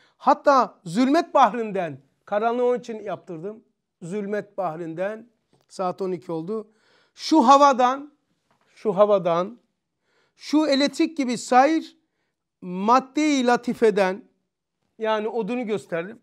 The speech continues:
Elektrik var ya, elektrik. Elektrik nedir hala beşer çözememiş. Mesela elektronlar şöyle oluyor diyor. Mesela şurada otursunlar on kişi, sı-, şeyde, oturakta on bir kişi alamıyorlar. On kişi otursun. Elektriği böyle tarif ediyor fizikçi.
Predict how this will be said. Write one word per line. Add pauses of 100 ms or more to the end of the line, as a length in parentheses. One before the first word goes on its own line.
(340)
Elektrik
var
ya,
elektrik. (1000)
Elektrik
nedir
hala
beşer
çözememiş. (1000)
Mesela (220)
elektronlar
şöyle
oluyor
diyor. (380)
Mesela
şurada
otursunlar
on
kişi,
sı-,
şeyde,
oturakta (420)
on
bir
kişi
alamıyorlar. (440)
On
kişi
otursun.
Elektriği
böyle
tarif
ediyor
fizikçi.